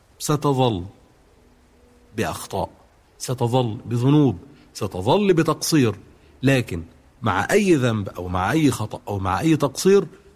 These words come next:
ارجع وعد وتب إلى الله سبحانه وتعالى، ستجد أن الله يفتح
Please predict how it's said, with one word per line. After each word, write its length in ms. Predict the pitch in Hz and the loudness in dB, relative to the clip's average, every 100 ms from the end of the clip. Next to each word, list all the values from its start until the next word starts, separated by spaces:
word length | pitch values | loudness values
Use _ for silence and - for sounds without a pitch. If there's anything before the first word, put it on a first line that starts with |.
| - - | -10 0
ارجع 500 | 175 151 117 90 - - _ | 0 2 0 -2 -6 -20 _
وعد 400 | 123 107 131 117 95 - | -2 2 2 0 -6 -6
وتب 320 | 107 127 135 | -4 0 -2
إلى 180 | 123 107 | -2 -4
الله 200 | 107 110 | -2 -4
سبحانه 560 | - - 107 104 95 | -4 -8 -6 -6 -6
وتعالى، 560 | 98 92 95 101 101 101 - _ _ - | -8 -6 -4 -4 -4 -6 -10 _ _ -16
ستجد 480 | - 104 135 127 113 | -8 -2 0 0 -2
أن 180 | 101 | -4
الله 340 | 95 95 104 95 | -4 -4 -4 -4
يفتح 460 | 110 - - 92 | -6 -8 -12 -12